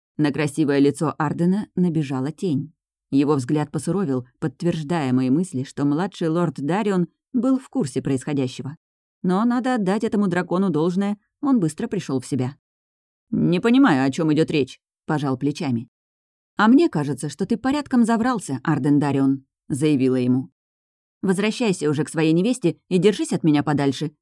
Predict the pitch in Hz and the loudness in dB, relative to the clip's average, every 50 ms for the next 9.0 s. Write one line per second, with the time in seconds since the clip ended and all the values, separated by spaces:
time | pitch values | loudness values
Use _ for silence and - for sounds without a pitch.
0 | _ _ - 156 170 170 - 202 190 196 202 233 208 165 143 135 151 135 143 - | _ _ 0 0 0 0 0 0 0 2 2 4 4 4 4 4 2 2 0 0
1 | - 147 135 147 135 123 - _ _ _ _ _ _ _ _ _ _ _ _ _ | 0 0 0 2 0 0 -4 _ _ _ _ _ _ _ _ _ _ _ _ _
2 | _ - - 143 160 202 175 185 180 - 254 262 247 151 117 - _ _ _ _ | _ -6 -2 0 0 2 2 0 0 2 2 4 4 2 0 -4 _ _ _ _
3 | _ - - - 175 170 143 175 151 139 131 139 143 131 - - 151 139 - - | _ -12 -6 -2 0 0 2 2 0 0 0 0 -2 -2 -2 -6 -8 -6 -4 -4
4 | 151 135 135 135 135 - _ _ _ _ _ _ _ _ _ _ _ _ _ _ | -2 0 0 -2 -2 -4 _ _ _ _ _ _ _ _ _ _ _ _ _ _
5 | - 214 180 220 220 220 208 - - 208 208 214 208 208 214 214 214 220 202 143 | -2 0 2 6 6 6 4 4 4 6 8 8 8 8 6 6 4 4 2 0
6 | 139 131 - 151 151 143 139 175 175 151 127 120 - _ _ _ _ _ _ - | 0 0 0 0 0 2 4 4 4 4 2 0 -4 _ _ _ _ _ _ 0
7 | 196 196 190 - 214 214 - - 294 277 - - 165 156 156 - - 185 - 226 | 0 0 0 2 0 -2 0 0 -4 -6 -2 0 2 2 2 2 0 -4 -2 0
8 | 220 180 - 170 165 165 165 143 160 156 - 180 185 185 160 139 127 - 127 | 0 0 2 2 4 4 4 2 0 -2 -2 -2 -2 0 0 -2 -4 -4 -8